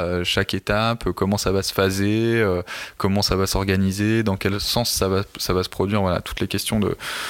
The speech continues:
de phasage qui sont aussi, euh, hyper essentielles. Mais qui, c'est un petit peu, euh, autre chose, si je, voilà, d'une certaine façon. Et, euh, et voilà.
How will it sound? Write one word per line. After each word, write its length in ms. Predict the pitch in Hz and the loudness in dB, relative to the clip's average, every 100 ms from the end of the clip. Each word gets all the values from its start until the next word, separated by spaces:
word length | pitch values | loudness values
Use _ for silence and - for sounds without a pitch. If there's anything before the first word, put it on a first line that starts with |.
| - - | -12 -6
de 80 | 101 | -6
phasage 540 | - 107 107 117 120 | 0 2 2 0 0
qui 100 | - | -2
sont 140 | 101 98 | -2 2
aussi, 360 | 95 - 117 | 2 2 2
euh, 640 | 110 90 92 92 92 87 92 | 2 4 2 2 2 0 -2
hyper 240 | 92 98 98 | 0 0 0
essentielles. 400 | - 101 - - - - - - - - - - - | 0 -2 -2 -6 -12 -20 -20 -20 -20 -14 -12 -12 -2
Mais 100 | 87 | -2
qui, 140 | - - | 0 -6
c'est 340 | - - - | -4 -2 0
un 100 | 87 | 0
petit 180 | 92 - | -2 -4
peu, 120 | 110 | 0
euh, 420 | 104 95 90 90 - | 2 2 2 0 0
autre 180 | 101 - | -4 -2
chose, 280 | - 95 95 | 0 0 0
si 180 | - - | -4 -4
je, 440 | - - - 52 | -4 -2 -2 -2
voilà, 200 | - 92 - - - - - | -2 -2 -4 -14 -16 -16 -6
d'une 160 | 101 95 | -4 0
certaine 260 | 92 95 | 0 0
façon. 280 | 98 95 95 - | 0 0 -2 -2
Et, 140 | 101 | 0
euh, 840 | 95 92 92 90 90 90 87 90 87 - - - - - - - - - - - - - - - - | 2 2 2 2 2 2 2 0 -2 -8 -16 -14 -14 -12 -10 -8 -10 -8 -8 -4 -4 -6 -8 -20 -4
et 40 | 110 | 0
voilà. 300 | 113 139 | 2 0